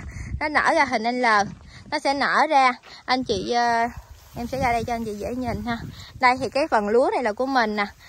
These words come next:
Đó, anh chị thấy là nguyên cái vườn dừa của mình á, nó sẽ chạy dài xuống tới mấy, mấy dưới ở đây. Rồi cái nó sẽ nở ra, nó nở ra tới bên này.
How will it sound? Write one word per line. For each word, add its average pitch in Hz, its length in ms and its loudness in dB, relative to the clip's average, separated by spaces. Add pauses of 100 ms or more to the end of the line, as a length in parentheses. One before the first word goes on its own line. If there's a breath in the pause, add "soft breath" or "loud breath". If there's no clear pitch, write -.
(240 loud breath)
Đó, 254 80 0
anh 285 220 2
chị 220 120 -2
thấy 269 240 0
là 247 160 4
nguyên 240 320 -2
cái 285 140 -2
vườn 220 180 -2
dừa 208 260 0
của 233 80 -2
mình 240 240 0
á, 240 80 0
nó 285 140 -4
sẽ 269 140 -2
chạy 214 180 -2
dài 196 260 0
xuống 269 180 -8
tới 294 240 -2
mấy, 285 340 -4
mấy 294 120 -4
dưới 294 200 -2
ở 285 80 0
đây. 240 200 4 (420 loud breath)
Rồi 196 140 2
cái 262 120 -2
nó 294 140 -2
sẽ 269 140 -4
nở 214 360 0
ra, 262 140 6 (120)
nó 277 120 -4
nở 220 200 0
ra 277 120 4
tới 285 140 -2
bên 247 180 0
này. 202 160 0